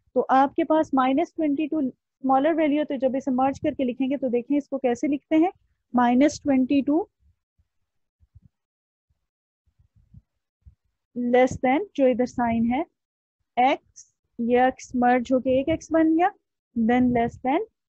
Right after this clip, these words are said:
ट्वेंटी सिक्स।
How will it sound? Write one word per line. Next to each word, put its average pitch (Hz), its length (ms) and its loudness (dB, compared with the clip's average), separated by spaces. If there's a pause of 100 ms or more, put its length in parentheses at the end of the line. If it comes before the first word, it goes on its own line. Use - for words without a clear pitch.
(800)
ट्वेंटी 240 600 0 (1400)
सिक्स। - 680 -6